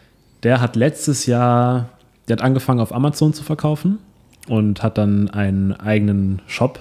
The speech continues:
nebenbei auch noch aufgebaut mit denselben Produkten über Shopify. Und letztes Jahr, äh, hat, haben die gegenseitig Parität erreicht. Also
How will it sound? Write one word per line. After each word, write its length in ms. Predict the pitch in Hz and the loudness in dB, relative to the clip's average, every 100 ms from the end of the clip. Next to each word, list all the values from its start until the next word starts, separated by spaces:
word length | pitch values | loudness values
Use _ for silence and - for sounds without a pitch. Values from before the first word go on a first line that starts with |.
| 123 | -2
nebenbei 500 | 117 110 104 104 98 | 0 2 2 0 0
auch 80 | |
noch 140 | 120 135 | -2 -2
aufgebaut 520 | 131 - 139 135 147 | -4 -2 0 2 0
mit 120 | 110 | -2
denselben 340 | 107 101 98 101 | -2 -2 -2 -2
Produkten 480 | 104 139 - 185 190 - - - - | 0 0 0 -2 -2 -10 -20 -20 -6
über 180 | 110 101 | -2 -2
Shopify. 580 | 117 113 139 127 135 147 - _ _ _ _ _ _ _ - | -2 -2 0 2 2 0 -4 _ _ _ _ _ _ _ -6
Und 140 | 117 | 0
letztes 380 | 113 139 151 - | 2 2 0 2
Jahr, 580 | 123 120 120 117 - - | 4 4 4 2 -2 -12
äh, 440 | 117 107 104 98 - | -6 -2 0 -2 -2
hat, 220 | 104 98 | -2 2
haben 180 | 110 107 | 2 4
die 300 | 104 104 101 | 6 6 6
gegenseitig 460 | 107 107 98 92 | 4 4 4 0
Parität 420 | - 98 98 107 92 | 0 0 0 -2 -2
erreicht. 320 | 90 90 - | -6 -6 -6
Also 160 | 95 | -6